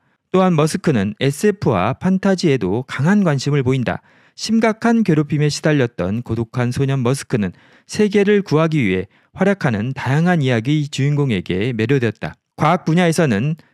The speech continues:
스페이스X를 창업한 데에서도 예상할 수 있듯이 우주 관련 서적이 많으며 우주의 기원이나 로켓 추진체의 개발에 관한 책 등을 읽었다.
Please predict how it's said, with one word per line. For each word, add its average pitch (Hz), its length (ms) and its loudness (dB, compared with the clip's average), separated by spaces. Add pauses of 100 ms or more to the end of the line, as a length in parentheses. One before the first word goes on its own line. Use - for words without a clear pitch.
스페이스X를 202 840 0
창업한 170 540 0
데에서도 131 600 0
예상할 147 340 0
수 147 120 -4
있듯이 123 440 -4 (360)
우주 156 280 0
관련 180 280 4
서적이 151 340 0
많으며 110 640 0
우주의 123 380 -2
기원이나 131 720 -2 (240)
로켓 190 360 -2
추진체의 202 760 0
개발에 160 400 0
관한 143 300 0
책 - 240 -4
등을 120 280 -2
읽었다. 120 480 -4